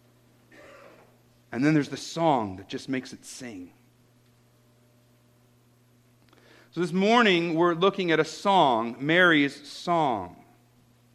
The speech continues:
But if we're gonna hear Mary's song with the right ears, we have to understand the moment.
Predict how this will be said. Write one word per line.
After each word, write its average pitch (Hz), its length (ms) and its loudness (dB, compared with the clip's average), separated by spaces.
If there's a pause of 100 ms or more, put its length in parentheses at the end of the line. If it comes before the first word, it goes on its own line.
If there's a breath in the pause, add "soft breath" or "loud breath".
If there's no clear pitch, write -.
(840 soft breath)
But 160 100 2
if 170 60 2
we're 196 80 2
gonna 220 320 6 (280)
hear 262 400 4
Mary's 208 460 4
song 185 540 4
with 165 120 0
the 180 100 2
right 185 360 6
ears, 180 720 2 (320 soft breath)
we 165 160 2
have 208 320 4
to 214 80 0
understand 180 600 0
the 156 60 2
moment. 170 840 0